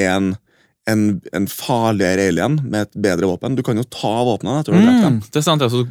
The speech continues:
Speaker 2: eskalerer fortere, rett og
Speaker 1: Mm.
Speaker 2: slett.
Speaker 1: Og så kan du jo også bruke sånne her stun rods på dem. Du kan, du kan, eh, slå dem i svime i stedet for å ta livet av dem, og ta dem tilbake til basen din for å forske på dem.
Speaker 2: Mm.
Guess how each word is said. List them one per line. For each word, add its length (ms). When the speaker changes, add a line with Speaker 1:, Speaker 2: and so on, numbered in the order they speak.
Speaker 2:
eskalerer 400
fortere, 300
rett 100
og 80
Speaker 1:
Mm. 60
Speaker 2:
slett. 140
Speaker 1:
Og 80
så 100
kan 140
du 80
jo 180
også 240
bruke 400
sånne 240
her 80
stun 340
rods 300
på 240
dem. 140
Du 80
kan, 240
du 100
kan, 320
eh, 420
slå 200
dem 120
i 40
svime 340
i 40
stedet 200
for 80
å 40
ta 60
livet 160
av 80
dem, 80
og 80
ta 140
dem 120
tilbake 300
til 80
basen 220
din 120
for 100
å 60
forske 300
på 80
dem. 120
Speaker 2:
Mm. 320